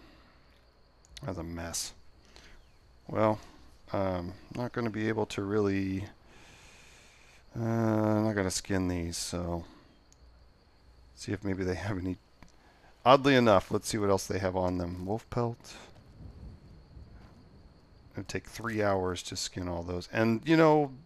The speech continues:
because wolves carry gems in them. All right, we're taking the garnet. We're leaving the pelt. I'll add, let's see what he has.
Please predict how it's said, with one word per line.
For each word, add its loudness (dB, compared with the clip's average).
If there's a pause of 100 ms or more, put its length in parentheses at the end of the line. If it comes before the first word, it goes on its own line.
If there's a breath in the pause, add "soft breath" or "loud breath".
because 2 (400 loud breath)
wolves 4
carry 2
gems 4
in 0
them. -6 (920 loud breath)
All -2
right, 0
we're -10
taking 0
the 0
garnet. 2
We're -6
leaving 0
the 4
pelt. 0
I'll 0
add, -4 (920 soft breath)
let's -8
see -2
what -4
he -6
has. -8